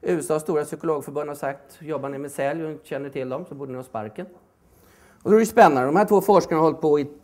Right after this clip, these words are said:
trettio år. Idag är de tjugo anställda i Dallas som forskar på en enda sak, människors rädsla att ta kontakt med andra i syfte att sälja, promota sig själv eller sina varor och tjänster.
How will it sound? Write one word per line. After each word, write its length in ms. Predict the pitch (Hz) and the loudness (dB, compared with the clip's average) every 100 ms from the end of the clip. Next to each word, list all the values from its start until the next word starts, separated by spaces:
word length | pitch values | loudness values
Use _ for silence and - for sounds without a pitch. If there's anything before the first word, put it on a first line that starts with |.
| - | -4
trettio 380 | 156 127 135 | -4 -2 0
år. 260 | 135 123 87 - - _ _ _ | 0 0 -4 -8 -20 _ _ _
Idag 280 | - 175 190 | 0 4 6
är 40 | |
de 160 | 185 175 | 6 2
tjugo 440 | 170 220 180 156 | 2 4 4 2
anställda 600 | 180 170 143 156 151 156 | -2 -2 -4 -2 -2 0
i 40 | 156 | 0
Dallas 440 | 139 135 139 139 | 2 2 2 0
som 120 | 151 | -4
forskar 360 | 139 151 139 139 | -2 -2 -2 -6
på 100 | 131 | -4
en 160 | 123 131 | -4 -4
enda 240 | 127 113 | -6 -6
sak, 320 | 113 90 - | -4 -6 -6
människors 440 | 160 170 131 120 - | -8 -6 -6 -10 -6
rädsla 320 | 120 - 104 | -6 -6 -10
att 80 | 101 | -10
ta 80 | |
kontakt 380 | - 110 110 92 | -10 -8 -8 -8
med 140 | 117 120 | -8 -8
andra 280 | 107 95 - - _ | -8 -8 -10 -18 _
i 120 | 160 | -2
syfte 600 | 160 - 226 180 - 170 | -2 2 4 4 2 -2
att 100 | 160 | -2
sälja, 420 | - 170 147 139 | -2 -2 0 -2
promota 400 | 135 135 127 123 | -2 -6 -4 -8
sig 140 | 120 127 | -8 -8
själv 240 | 110 110 | -6 -6
eller 100 | 104 | -8
sina 200 | - 107 | -10 -8
varor 140 | 101 | -6
och 60 | 95 | -6
tjänster. 340 | 104 98 - | -8 -10 -12